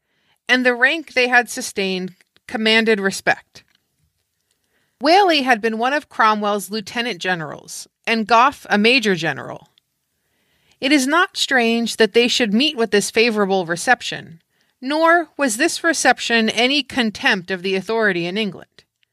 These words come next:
They were known to have been two of the king's judges, but King Charles the Second was not proclaimed when the ship that brought them left London.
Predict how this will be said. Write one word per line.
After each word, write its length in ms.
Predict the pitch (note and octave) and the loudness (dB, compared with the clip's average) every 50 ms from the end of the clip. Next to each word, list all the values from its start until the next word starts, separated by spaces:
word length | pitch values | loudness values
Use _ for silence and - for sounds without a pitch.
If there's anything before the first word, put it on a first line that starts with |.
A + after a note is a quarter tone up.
| _ _ _ _ _ _ _ _ _ _ _ _ _ - | _ _ _ _ _ _ _ _ _ _ _ _ _ 0
They 120 | C#4 D#4 | 0 2
were 180 | D4+ D#4 D#4 D4+ | 2 2 0 0
known 320 | C#4 C#4+ D4+ E4 F#4 G4 | 2 -2 -2 -2 -2 -4
to 60 | - E4 | -4 0
have 260 | C4+ C4 B3 A#3 G3+ | 2 2 2 2 2
been 180 | A3+ A3+ A3+ | -2 -4 -4
two 260 | A3 - - D4+ D#4 D#4+ | -4 -6 -6 -4 -4 -4
of 120 | D4 A#3 | -4 -4
the 100 | A3 A3 | -6 -8
king's 400 | _ - B3 A3+ G#3 G3 D#3+ - | _ -6 -6 -6 -4 -6 -6 -6
judges, 680 | - A#3+ A#3+ A#3 F3 D#3+ C#3 - - D#3+ E3 - - - _ _ _ _ _ _ _ _ | -2 0 0 0 -2 -6 -10 -10 -12 -12 -14 -14 -16 -16 _ _ _ _ _ _ _ _
but 200 | - B3 A3+ - | 0 0 0 0
King 260 | - - D#4 D#4 D#4+ D#4 | 0 -2 -2 -2 -2 -4
Charles 440 | - - C#4 C4+ C4+ B3+ A#3+ A3+ | 0 2 4 4 4 4 2 0
the 120 | - A#3 A3 | -4 -8 -8
Second 440 | - - C4+ B3 - A3 G3+ G3 F#3+ | -2 0 0 0 0 -2 -4 -4 -2
was 200 | G3 G3 F#3 F#3 | -4 -4 -2 0
not 280 | G3 A#3 B3+ B3+ _ | 0 0 0 -2 _
proclaimed 540 | - C4+ - - - C4 B3+ A#3 G3+ F#3 E3+ | -6 -6 -6 -4 -2 -2 0 0 0 0 0
when 160 | F3+ G3 F#3+ | -2 -2 0
the 100 | F#3+ F#3 | 0 -2
ship 380 | F3+ - - - B3+ B3 _ - | -2 -2 -2 0 -2 -2 _ 0
that 180 | A3+ G3+ _ | 0 0 _
brought 280 | - G#3 G#3 G#3+ G#3 - | 2 4 4 4 2 0
them 180 | F#3 F3+ F3+ F#3 | -6 -4 -4 -2
left 240 | F#3+ F#3 F3+ - | -2 -4 -4 -4
London. 340 | G#3+ A3+ B3 A3 F3 - - | -4 -2 -2 -2 -2 -6 -12